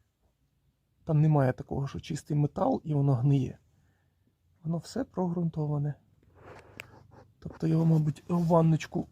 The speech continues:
опускали з краскою, з фарбою, і він повністю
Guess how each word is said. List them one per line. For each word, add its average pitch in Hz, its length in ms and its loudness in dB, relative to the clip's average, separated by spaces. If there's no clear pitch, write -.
опускали 269 600 -2
з - 100 -20
краскою, 196 520 -2
з - 60 -18
фарбою, 196 460 0
і 220 200 -2
він 214 120 0
повністю 180 640 -2